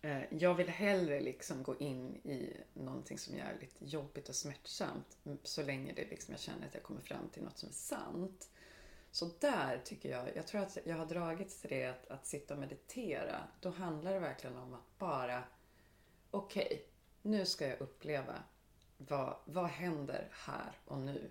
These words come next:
och inte fly bort i tankar eller distraktioner. Så, och där tror jag att det finns kanske något mer liksom verkligen så att existentiellt driv som,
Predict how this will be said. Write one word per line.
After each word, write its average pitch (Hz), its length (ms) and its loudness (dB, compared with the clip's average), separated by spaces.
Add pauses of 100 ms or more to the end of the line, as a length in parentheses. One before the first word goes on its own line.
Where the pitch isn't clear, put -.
(120)
och 165 160 -2
inte 156 280 -2
fly 151 760 -2
bort - 440 -8
i - 280 -2
tankar 127 640 -6
eller - 280 -6
distraktioner. 123 920 -6 (1160)
Så, - 160 -2 (180)
och 202 100 -2
där 254 260 2
tror 160 140 -2
jag 123 60 2
att 123 60 -8
det 131 60 -6
finns 135 320 -4
kanske 120 280 -6
något 135 160 -8
mer 139 180 -6
liksom - 240 -8
verkligen 120 260 -10
så - 100 -10
att - 140 -12 (100)
existentiellt - 920 -6
driv 180 380 2
som, - 240 -4